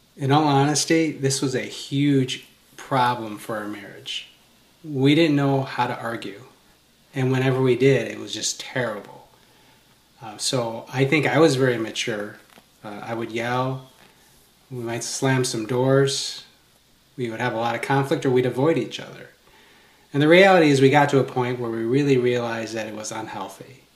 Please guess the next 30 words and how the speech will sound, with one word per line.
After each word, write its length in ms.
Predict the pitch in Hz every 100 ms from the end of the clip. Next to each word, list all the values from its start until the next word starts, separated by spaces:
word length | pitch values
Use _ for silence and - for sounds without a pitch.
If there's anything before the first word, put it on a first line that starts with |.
| _ _ _ _ _ _
And 80 | -
we 100 | 123
wanted 400 | 127 135 143 143
to 120 | 131
find 500 | 120 - 131 135 180
a 60 | 185
way 420 | 135 113 110 113
to 120 | 113
communicate 640 | - - 113 107 - 104 -
better. 320 | 135 101 - - _ _ _ _ _ _ _ _ -
And 200 | 131 123
th-, 120 | - -
through 200 | - 151 175
this 200 | 185 -
process, 1040 | - - 135 117 - 113 98 104 - -
we 120 | 123
realized 1000 | 120 139 175 147 - - - 131 - - _ _ _ _ _ _ -
that 260 | 139 139
if 140 | 165 135
I 240 | 143 214
felt 400 | 214 - 160 135
hurt, 500 | - 117 151 185 - _ _ _ _ _ _ _ _ -
I 100 | 139
actually 360 | 160 185 233
shouldn't 340 | 202 - 170 131
just 160 | 127
go 160 | - 131
right 240 | 123 117
at 280 | 104 101 98
it. 180 | - -